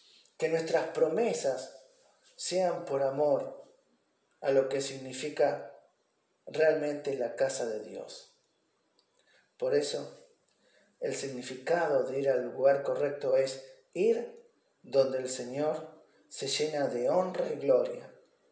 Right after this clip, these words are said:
por personas que han experimentado el amor de Él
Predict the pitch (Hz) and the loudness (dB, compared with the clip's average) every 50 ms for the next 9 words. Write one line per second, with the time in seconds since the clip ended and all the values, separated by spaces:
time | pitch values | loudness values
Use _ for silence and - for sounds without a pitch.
0 | _ _ _ _ _ _ _ _ _ _ _ _ _ _ _ _ _ _ _ _ | _ _ _ _ _ _ _ _ _ _ _ _ _ _ _ _ _ _ _ _
1 | _ _ _ _ _ _ _ _ _ _ _ _ _ _ _ _ _ _ _ _ | _ _ _ _ _ _ _ _ _ _ _ _ _ _ _ _ _ _ _ _
2 | _ _ _ - 135 131 127 - 131 127 123 - - 151 151 156 151 147 143 143 | _ _ _ -2 -2 0 0 0 0 0 0 -2 -2 -4 -4 -4 -4 -4 -6 -8
3 | - - - - _ - - 135 139 151 165 170 165 165 - - 151 143 147 139 | -10 -14 -18 -20 _ -6 0 0 0 2 2 0 -2 -2 -2 -2 -2 -2 -2 -4
4 | 139 135 131 127 131 - - 196 202 190 180 156 139 127 123 123 120 120 113 110 | -4 -6 -6 -8 -6 0 2 4 6 6 4 4 2 0 0 0 0 0 0 0
5 | 113 123 131 135 135 131 120 123 117 123 135 147 151 180 185 - - | 0 2 4 4 4 4 2 0 2 2 4 4 2 0 -4 -10 -14